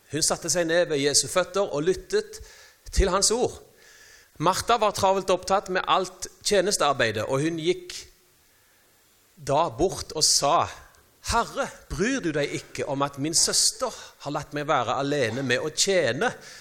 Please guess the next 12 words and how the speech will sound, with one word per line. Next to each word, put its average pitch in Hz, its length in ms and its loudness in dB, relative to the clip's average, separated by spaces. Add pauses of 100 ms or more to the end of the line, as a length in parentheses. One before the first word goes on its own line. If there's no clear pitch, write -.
(200)
Si 226 360 4
derfor 220 440 2
til 208 200 0
henne 123 240 0
at 147 200 -2
hun 185 160 0
skal 139 280 -4
hjelpe 151 440 -6
meg.» 95 160 -8 (2250)
Jesus 143 320 2
svarte 120 280 -4
henne, 101 260 -6